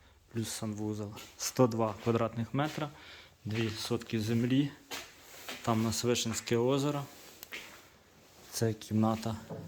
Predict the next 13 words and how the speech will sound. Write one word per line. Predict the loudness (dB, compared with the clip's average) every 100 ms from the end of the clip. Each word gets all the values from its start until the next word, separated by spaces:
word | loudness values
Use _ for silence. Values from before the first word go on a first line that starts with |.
| -14 -10
така | 2 4 4 -2 -16 -20 -20 -8 6
велика | 8 8 6 2
батьківська, | 0 -2 2 2 2 2 2 0 -4
можна | -2 -2
так | 0 -2
сказати, | 0 2 2 2 0 -4 -8 -20 -20 -20 -20 -8
тому | -4 -4
що | -4
з | -2
неї | 0 0 0
йде | 0 -2 -4 -12 -20 _ -20 _ -10
ще | -4 -2
гардеробна. | -2 -2 0 0 0 -4